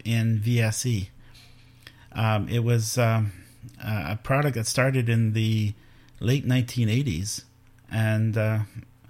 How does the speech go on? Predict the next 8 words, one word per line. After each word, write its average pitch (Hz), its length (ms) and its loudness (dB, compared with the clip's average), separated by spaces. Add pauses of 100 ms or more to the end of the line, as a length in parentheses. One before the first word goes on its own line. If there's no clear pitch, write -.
(240)
was 120 260 4
for 127 240 0
a 113 60 4
while 127 340 4
sold 120 480 0
to 107 320 0
Park 151 320 -4
Place 113 400 -2